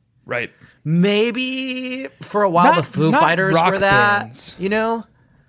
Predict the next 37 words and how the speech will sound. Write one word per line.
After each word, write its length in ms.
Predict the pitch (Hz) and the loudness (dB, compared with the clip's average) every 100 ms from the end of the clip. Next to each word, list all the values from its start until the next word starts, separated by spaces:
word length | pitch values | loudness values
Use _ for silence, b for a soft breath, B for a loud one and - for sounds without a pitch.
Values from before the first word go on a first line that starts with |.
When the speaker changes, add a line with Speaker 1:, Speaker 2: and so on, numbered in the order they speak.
| b | b
Speaker 1:
I 60 | 190 | -2
think 300 | 240 349 - | 0 -4 -2
the, 160 | 285 208 | -2 -2
the 420 | 180 208 - 180 | 0 0 2 2
age 280 | 226 262 277 | 2 0 -4
of 160 | 170 | -4
rock 320 | 151 151 170 139 | -2 -2 -2 -8
is 120 | 127 | -12
kinda 360 | 135 127 113 107 | -10 -8 -8 -8
over. 320 | 117 113 104 | -8 -10 -12
Now 240 | 113 120 | -10 -8
it's, 160 | 123 - | -8 -8
like, 220 | 113 107 | -10 -10
all 260 | 113 110 107 | -8 -8 -10
pop 400 | - 127 110 - | -12 -14 -12 -14
and, 320 | 110 107 104 | -14 -14 -16
um, 460 | 107 101 101 117 - _ _ - | -14 -16 -18 -20 -20 _ _ -10
hip 200 | 139 - | -8 -6
hop. 300 | - - _ _ | -8 -10 _ _
Speaker 2:
Yeah, 200 | 277 220 | -2 0
I 100 | 175 | 0
mean, 120 | 240 | -4
there 180 | 254 262 | -2 0
are, 60 | 247 | 0
like, 240 | 233 139 | -2 -2
massive, 420 | 160 190 - 156 | -2 -2 -2 -8
like, 200 | 156 135 - | -8 -10 -14
mega 480 | 135 127 143 147 151 | -14 -6 -4 -4 -6
celebrities 600 | - 135 139 113 107 98 | -8 -8 -8 -10 -12 -14
like 200 | 104 104 - | -16 -18 -16
Taylor 240 | 127 127 120 | -12 -10 -10
Swift 320 | - 127 - | -12 -14 -12
or 80 | 113 | -12
whatever, 280 | 107 107 107 | -12 -12 -12
but, 220 | 107 101 | -12 -6
like, 240 | 127 113 - B 127 | -6 -8 -14 B -4
the, 240 | 170 | -4